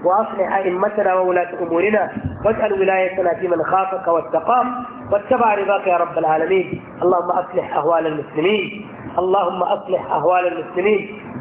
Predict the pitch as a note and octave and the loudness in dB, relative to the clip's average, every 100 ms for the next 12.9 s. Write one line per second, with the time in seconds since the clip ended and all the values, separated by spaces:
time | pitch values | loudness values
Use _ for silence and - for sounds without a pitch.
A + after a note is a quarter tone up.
0 | - F#3+ G#3+ G#3+ G3+ B3+ B3+ G#3+ G3+ G3 | -2 2 2 2 0 0 0 0 0 0
1 | E3+ F#3 F3 E3 D3+ E3+ F3 F#3+ - - | 2 2 2 -2 -4 0 2 2 -2 -6
2 | - - - F3+ F#3+ F3+ F3 E3+ G3+ G3+ | -6 -4 -2 2 2 2 2 2 0 0
3 | G3 F3 E3 F3 G3 F#3+ F3 D3+ - A3+ | 0 -2 2 2 2 0 -2 -2 0 2
4 | G3 F3 F3 - D#3 A3+ F#3+ F3 E3 D#3+ | 4 4 2 0 2 2 2 4 2 2
5 | F3+ D#3 - - - - - F3+ E3+ E3+ | 0 0 0 -2 -4 -6 0 0 2 0
6 | D#3+ E3 D#3+ E3 E3+ D3 C3+ - - E3+ | 0 2 2 0 0 -2 -8 -10 -4 0
7 | F3 E3 D#3+ E3 D#3+ D#3+ - - F#3+ F#3 | 2 0 0 2 0 -4 -14 -4 0 0
8 | F3 E3 E3 F#3 F3 E3+ D#3+ F3 E3+ D#3+ | 2 2 2 0 0 0 0 0 0 0
9 | E3 B2+ - F3 E3 D#3+ D3 F3 D3+ C#3+ | 0 -2 0 2 2 0 2 0 0 -2
10 | - G3+ F#3 E3+ - - - - - - | 0 2 2 0 -4 -14 -16 -18 -18 -18
11 | - - A3 G#3+ G3+ F#3+ F3+ F#3 - F#3 | -2 2 4 4 2 0 -2 -2 0 2
12 | F3 E3 E3 - D#3+ D3+ F3 D#3+ C#3+ | 2 0 -2 2 2 4 2 0 -4